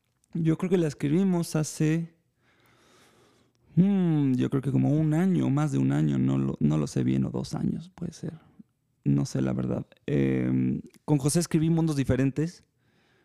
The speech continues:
Fue la, la primera canción que escribimos José y yo. Y Para Después fue la segunda canción que escribimos. Que, em,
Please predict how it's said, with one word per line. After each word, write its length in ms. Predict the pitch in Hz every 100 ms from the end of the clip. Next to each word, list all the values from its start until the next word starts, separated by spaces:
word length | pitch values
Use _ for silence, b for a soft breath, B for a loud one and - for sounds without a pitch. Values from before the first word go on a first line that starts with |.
| _
Fue 320 | - 131 131
la, 220 | 127 127 -
la 240 | 123 123 -
primera 360 | 123 127 143
canción 340 | - 120 123 120
que 80 |
escribimos 420 | 120 120 117 117 -
José 260 | 127 123
y 80 | 117
yo. 220 | 120 127 _ b b b b b b b _ -
Y 220 | 156 143
Para 220 | 131 139
Después 340 | 139 - 170 165
fue 140 | 196
la 160 | 180 139
segunda 520 | 139 127 160 196 160
canción 400 | 123 120 120 123
que 100 | 127
escribimos. 640 | - 120 117 117 - - _ _ _ _ _ -
Que, 320 | 139 135 131
em, 240 | 123 120